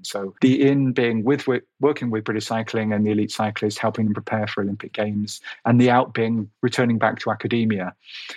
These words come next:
And then that kind of culminated in me working with British Cycling up until the Beijing Olympics in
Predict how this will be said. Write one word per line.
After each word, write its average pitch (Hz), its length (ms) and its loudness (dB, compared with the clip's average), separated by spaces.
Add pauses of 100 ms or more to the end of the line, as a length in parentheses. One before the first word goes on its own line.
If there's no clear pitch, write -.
(140)
And 143 240 6
then 147 480 2
that 160 240 0
kind 175 160 0
of 156 80 -6
culminated 139 500 0
in 127 140 0
me 120 260 0
working 120 440 0
with 117 220 2
British 117 260 0
Cycling 113 300 -2
up 110 120 -4
until 113 180 -4
the 107 80 0
Beijing 120 460 2
Olympics - 520 -2
in 95 280 -4